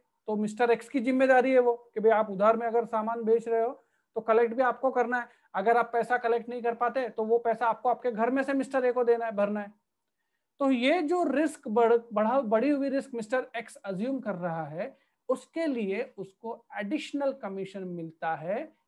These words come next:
del credere कमीशन। ये कमीशन आपको कब मिलता है? जब आप आपके एजेंट के गुड्स को क्रेडिट पे बेचते हो और आपकी खुद की जिम्मेदारी होती है कि आप आपके प्रिंसिपल के गुड्स को क्रेडिट पे बेचोगे भी,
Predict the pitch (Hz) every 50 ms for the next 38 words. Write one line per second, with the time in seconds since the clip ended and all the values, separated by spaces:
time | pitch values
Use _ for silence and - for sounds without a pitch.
0 | _ _ - 170 151 170 208 226 240 240 240 220 226 _ - 202 196 185 180 190
1 | 196 196 196 196 190 185 - 175 170 160 160 156 156 - 175 170 160 - 214 _
2 | _ _ _ _ _ _ _ - 180 208 202 - 208 196 202 190 - 226 220 214
3 | 202 208 - 233 214 220 - 233 214 226 226 220 214 214 233 220 202 240 285 277
4 | 208 196 214 202 208 - - 190 180 180 175 - _ _ _ _ _ _ - 185
5 | 180 180 - - 220 226 220 - 185 185 190 175 220 254 277 262 269 - 254 240
6 | 220 190 196 190 185 - - - 190 196 240 277 180 - - _ - - - -
7 | - - - 208 214 208 294 302 311 - - 247 240 208 185 180 175 165 - -
8 | - - 175 151 170 196 254 294 _ _ _ _ _ _ - 170 170 165 - -
9 | 180 196 208 208 - _ - 269 - - - 277 254 254 - - 294 220 208 233
10 | 220 226 226 208 220 208 202 220 214 190 185 190 202 185 175 208 269 - - 240
11 | 220 202 202 202 - 190 180 - - 214 208 - 196 196 180 - 220 214 233 220
12 | 214 214 226 202 196 190 190 - - - - 190 190 202 202 190 - 220 190 175
13 | 175 175 175 - 226 220 220 240 226 233 277 320